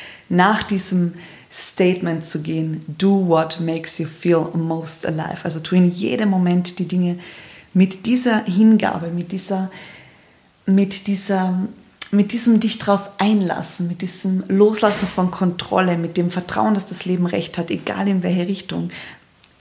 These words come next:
dieses Spektrums. Und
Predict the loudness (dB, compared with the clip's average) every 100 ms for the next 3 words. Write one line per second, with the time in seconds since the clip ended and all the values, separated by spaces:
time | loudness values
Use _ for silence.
0 | -10 -4 2 2 2 0 0 -2 -8 -12
1 | -6 -2 -2 -4 -8 -8 -6 -6 -6 -12
2 | -20 -20 -20 _ _ _ _ _ _ _
3 | _ _ _ _ _ _ _ _ _ _
4 | _ _ _ _ _ _ _ _ _ _
5 | _ _ _ _ _ _ 2 2 2